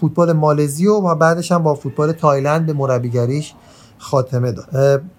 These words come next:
و مربیگری شد در پایان، اه، دیگه دوباره برگشت به آسیا و تو تیم ملی تایلند اصلاً نود و هفت مربیگریش هم به پایان رسید. در مورد دتمار کرامر بحث اصلی، حالا من می‌خوام بگم، اونو به عنوان پروفسور فوتبال میشناختنش،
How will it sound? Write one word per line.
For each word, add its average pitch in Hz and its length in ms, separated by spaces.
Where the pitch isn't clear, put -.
و 185 360
مربیگری 156 560
شد 165 280
در 143 400
پایان، 151 720
اه، 147 200
دیگه 135 220
دوباره 151 220
برگشت 160 360
به 151 80
آسیا 143 600
و 170 80
تو 170 140
تیم 151 180
ملی 143 320
تایلند 143 460
اصلاً 143 220
نود 131 300
و 120 60
هفت 135 220
مربیگریش 127 480
هم 143 80
به 135 80
پایان 120 440
رسید. 120 460
در 156 140
مورد 175 200
دتمار 202 320
کرامر 165 640
بحث 160 340
اصلی، 175 540
حالا 139 200
من 139 100
می‌خوام 135 220
بگم، 139 200
اونو 180 200
به 170 60
عنوان 160 240
پروفسور 139 480
فوتبال 139 360
میشناختنش، 139 920